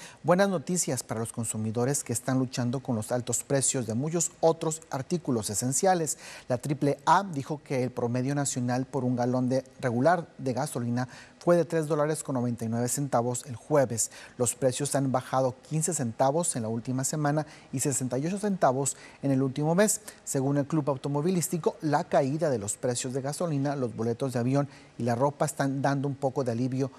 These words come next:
a los consumidores, aunque la inflación todavía está cerca de un máximo de los, en las cuatro décadas.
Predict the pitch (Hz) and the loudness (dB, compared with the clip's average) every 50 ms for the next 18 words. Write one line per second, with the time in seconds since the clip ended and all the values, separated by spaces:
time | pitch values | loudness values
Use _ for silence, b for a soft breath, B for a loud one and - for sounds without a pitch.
0 | B B B - 123 120 113 - - 127 117 - - 113 113 120 127 147 151 160 | B B B -2 0 0 0 -2 -4 -4 -4 -2 -2 0 0 2 4 4 4 4
1 | 156 156 - - 147 135 127 120 - 123 117 120 131 139 - 208 202 - - - | 2 0 -2 -2 -2 -2 -2 -2 -2 -2 -2 -2 -2 -2 -2 -2 -2 0 0 0
2 | 160 151 143 B B B B B - - 180 160 143 131 139 143 143 135 - - | 0 -2 -2 B B B B B 0 4 6 6 6 4 2 -2 -2 -2 -2 -2
3 | 139 127 - - 170 170 165 - - 135 123 123 120 127 135 131 131 - - 147 | -2 -2 -2 -2 -2 -2 -2 -2 -2 -2 -2 0 0 0 0 0 -2 -2 -2 0
4 | 139 147 143 143 B B B B B - 135 131 123 113 - - - 127 113 - | 0 0 -2 -2 B B B B B 0 0 2 0 0 -4 -6 -4 -2 -2 -4
5 | - - - - - - 143 127 113 - - - 135 - 113 107 95 85 - - | -6 -10 -20 -14 -6 -2 -2 0 -2 2 2 2 2 2 0 -4 -6 -6 -8 -8
6 | 98 98 101 - - | -8 -6 -4 -6 -6